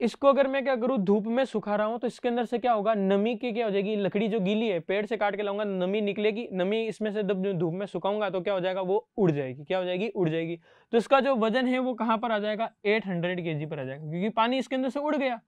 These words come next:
तो देखो पानी उड़ गया तो इसके अंदर से क्या बचा, क्या निकल गया, एच टू ओ के रूप में क्या निकल गया, सारा का सारा क्या निकल गया, एच निकल गया। समझ में आई बात? अब मैं क्या करता हूँ, इसमें दो चीजें बची है, फिर, फिर क्या बची है, कार्बन और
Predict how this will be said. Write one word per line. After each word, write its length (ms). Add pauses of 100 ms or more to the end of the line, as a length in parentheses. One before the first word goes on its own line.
(440)
तो 40
देखो 240
पानी 340
उड़ 140
गया 180
तो 100
इसके 180
अंदर 180
से 140
क्या 180
बचा, 300 (320)
क्या 100
निकल 260
गया, 300
एच 220
टू 140
ओ 40
के 100
रूप 220
में 240 (580)
क्या 100
निकल 240
गया, 200
सारा 240
का 100
सारा 220
क्या 120
निकल 220
गया, 240
एच 200 (420)
निकल 320
गया। 200
समझ 200
में 60
आई 120
बात? 220 (1200)
अब 80
मैं 160
क्या 120
करता 280
हूँ, 80
इसमें 240
दो 140
चीजें 240
बची 240
है, 80 (100)
फिर, 220 (180)
फिर 140
क्या 120
बची 200
है, 80
कार्बन 380
और 200